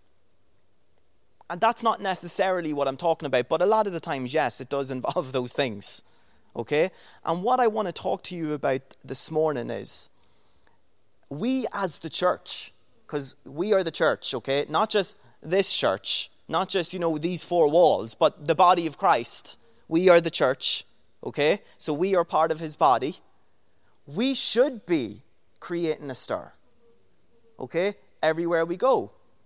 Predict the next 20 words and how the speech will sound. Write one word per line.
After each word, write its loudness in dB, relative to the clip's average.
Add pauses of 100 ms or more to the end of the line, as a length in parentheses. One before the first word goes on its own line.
(240)
We -2
should 4
be 2 (280)
standing 2
out. 2 (1000)
We 0
should 6
be, 4 (1600)
amen, 0 (140)
turning -2
our 0
world 0
upside -4
down. -8 (2500)
That's 0
what 0
we -6
should 2
be -6
doing -6